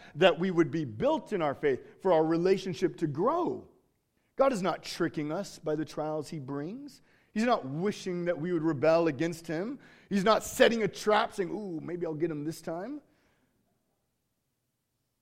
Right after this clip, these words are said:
So if our temptations do not come from God, and it's not the people, the circumstances, or the environment around us that tempts us, where does temptation come? And that brings us to our next question, where does temptation come?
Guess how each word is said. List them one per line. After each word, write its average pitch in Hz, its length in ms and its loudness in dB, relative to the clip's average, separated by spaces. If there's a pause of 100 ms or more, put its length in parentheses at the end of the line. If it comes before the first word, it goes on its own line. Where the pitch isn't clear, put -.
(800)
So 214 160 8
if 190 80 4
our 202 120 4
temptations 220 600 -2
do 175 100 -4
not 170 300 4
come 190 340 2
from 147 240 -4
God, 160 380 4
and 175 100 0
it's 170 140 -4
not 190 180 0
the 175 80 -6
people, 180 400 0
the 190 100 0
circumstances, 160 720 -2 (200)
or 185 180 8
the 175 120 2
environment 160 680 4 (200)
around 185 520 4
us 147 120 -2
that 139 180 2
tempts 131 260 -6
us, 165 160 0 (200)
where 202 280 8
does 165 360 4
temptation 156 560 -2
come? 226 260 0
And 139 80 -6
that 139 180 -4
brings 139 240 -6
us 143 80 -6
to 147 120 -2
our 139 80 0
next 135 240 -2
question, 151 460 0 (260)
where 156 380 4
does 127 340 2
temptation 127 520 -4
come? 156 320 -2